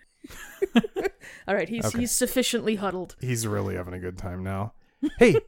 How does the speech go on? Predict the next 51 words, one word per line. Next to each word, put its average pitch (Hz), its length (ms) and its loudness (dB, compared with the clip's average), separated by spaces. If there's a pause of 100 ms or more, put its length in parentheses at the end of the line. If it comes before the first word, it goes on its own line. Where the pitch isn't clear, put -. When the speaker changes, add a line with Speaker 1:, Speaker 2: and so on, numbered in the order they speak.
Speaker 2:
<laughs> - 200 -14
let's 214 180 4
talk 226 200 6
about 196 220 8
Enzo 175 300 8
Amore 165 300 8
getting 139 200 2
fired. 143 380 2 (480)
Speaker 1:
Oh, 381 180 12
that 330 160 12
did 370 160 12
happen, 208 540 10
didn't 233 220 8
it? 165 140 6
Speaker 2:
Oh, 110 140 2
it 113 60 4
Speaker 1:
There 120 80 6
was 294 100 8
a 359 60 12
Speaker 2:
did. 320 60 12
Speaker 1:
lot 349 200 12
of 359 120 10
W 285 200 10
W 247 240 8
E 247 100 10
news 190 300 8
this - 260 0
week. 180 320 0
Speaker 2:
So - 360 6
much. 117 440 2
Speaker 1:
Yeah. 185 340 8 (800)
Um, 196 560 4
well, 381 440 12
you 320 80 6
know, 349 60 6
you 349 140 2
should - 160 -2
probably 339 340 6
tell 330 180 2
your 311 160 4
employer 254 600 2
when 214 360 0
you're, 196 800 2
um, 180 440 -4
under 196 240 0
investigation 185 880 -6
for, 170 680 -8
uh, - 640 -18
Speaker 2:
Rape. 101 320 -2
Speaker 1:
raping - 160 -6
someone. - 380 -16